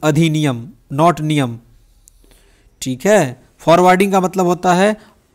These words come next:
अग्रेशन, जहाँ पे अग्रेशन हो। फ़ोर्टी का राइट ऑप्शन सी होगा,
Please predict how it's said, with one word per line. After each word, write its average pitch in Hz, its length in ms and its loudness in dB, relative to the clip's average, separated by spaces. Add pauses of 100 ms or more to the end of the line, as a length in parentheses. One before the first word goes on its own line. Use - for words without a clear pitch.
(720)
अग्रेशन, 156 800 2 (100)
जहाँ 143 240 -2
पे 165 120 -4
अग्रेशन 165 600 0
हो। 180 280 -4 (480)
फ़ोर्टी 160 420 -2
का 190 140 0
राइट 185 220 0
ऑप्शन 170 300 -6
सी 180 240 -2
होगा, 120 320 -4